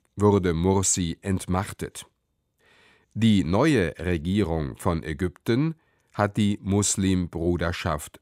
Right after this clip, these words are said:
verboten. Viele Politiker aus der ganzen Welt haben das Todesurteil gegen Mursi kritisiert. Zum Beispiel Politiker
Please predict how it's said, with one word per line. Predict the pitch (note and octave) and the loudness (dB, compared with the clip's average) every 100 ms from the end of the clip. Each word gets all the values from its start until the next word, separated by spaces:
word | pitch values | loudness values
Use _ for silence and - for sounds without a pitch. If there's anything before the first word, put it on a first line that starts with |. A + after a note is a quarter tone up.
| - | -8
verboten. | - F2+ G2 G#2+ - A#1+ F2+ _ _ _ _ _ _ _ _ _ _ _ _ _ _ | -2 0 0 -2 -4 -16 -16 _ _ _ _ _ _ _ _ _ _ _ _ _ _
Viele | - D3+ F3 F3+ F3 | -2 0 2 2 0
Politiker | - D3 A#2+ G#2+ A2+ G#2+ A#2+ B2 D3+ E3+ - | 0 2 2 0 0 -2 -2 -4 -4 -8 -2
aus | G#2+ A2+ - | 0 0 -2
der | - F2+ D#2+ | -2 -2 -2
ganzen | - F2 B2 - C3 G#2+ | -4 -4 -2 -4 -2 -2
Welt | E2 D#2 G2 C#3+ - _ _ _ _ _ | -2 -4 -4 -6 -14 _ _ _ _ _
haben | F#2 G2+ G#2+ F#2+ | 0 2 2 0
das | F2 - | -2 -4
Todesurteil | - A#2 C3+ D3+ D3 - A2 G#2+ - G#2 G2 G2 | -2 0 0 0 -4 -2 -2 -2 -2 0 0 -2
gegen | - G2+ F2+ E2+ | 0 0 0 0
Mursi | F2+ G2 F#2+ - F2+ E2+ - _ _ - | 2 0 0 -2 -2 -2 -6 _ _ -4
kritisiert. | G2+ E2 F2+ G2 A2 B1 - - _ _ _ _ _ _ _ _ _ - | -4 0 -2 -2 -4 -6 -14 -20 _ _ _ _ _ _ _ _ _ -4
Zum | - D3+ A2+ | 2 2 4
Beispiel | F#2 F#2+ - - F#2 D#2+ | 2 2 -4 -2 0 -2
Politiker | - F#2+ F#2+ G2 G2 - F#2 E2+ D2+ | -2 -2 -2 -2 -6 -2 -2 -2 -4